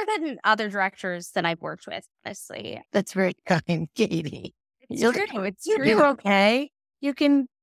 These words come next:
Speaker 2: put up a story on Instagram.
Speaker 1: Yeah. You're not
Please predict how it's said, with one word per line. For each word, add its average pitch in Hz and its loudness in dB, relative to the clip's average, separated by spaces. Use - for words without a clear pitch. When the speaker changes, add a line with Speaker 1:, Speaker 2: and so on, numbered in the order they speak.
Speaker 2:
put 214 2
up 196 0
a 190 -4
story 170 2
on 160 2
Instagram. 208 -2
Speaker 1:
Yeah. 277 2
You're 311 0
not 302 4